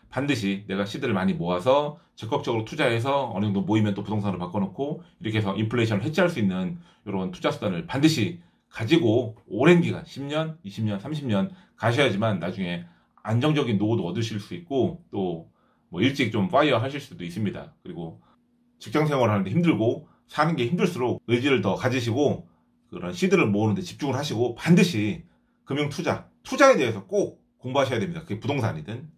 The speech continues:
경매든 주식이든 뭐 채권이든 다양한 분야에 관심을 가지고 투자를 꼭 하셨으면 좋겠습니다.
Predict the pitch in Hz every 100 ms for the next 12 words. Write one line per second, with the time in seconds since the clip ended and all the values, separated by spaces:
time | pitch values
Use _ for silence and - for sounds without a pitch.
0 | _ _ 95 110 95 110 135 160 _ _
1 | _ 120 151 104 - 135 190 - _ _
2 | - - 214 233 175 110 143 196 - _
3 | - - 170 202 165 139 110 101 123 117
4 | 131 95 87 95 165 226 - _ _ _
5 | 160 160 117 95 - 143 123 - 170 180
6 | 143 101 85 - - 107 117 104 85 -